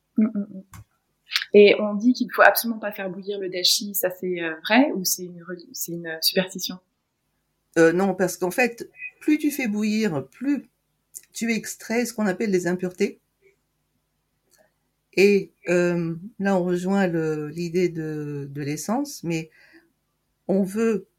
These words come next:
Speaker 2: euh, on veut ti-, on veut, comment dire, on veut extraire l'essence du, euh, du, du, du bouillon,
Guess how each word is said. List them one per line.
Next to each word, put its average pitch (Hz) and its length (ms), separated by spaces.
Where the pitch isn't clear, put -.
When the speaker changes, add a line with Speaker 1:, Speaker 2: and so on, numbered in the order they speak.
Speaker 2:
euh, 156 580
on 175 100
veut 175 120
ti-, - 240
on 160 100
veut, 165 220
comment 165 220
dire, 147 180
on 160 60
veut 165 200
extraire 208 520
l'essence 196 600
du, 170 340
euh, 151 280
du, 156 480
du, 156 240
du 151 120
bouillon, 165 360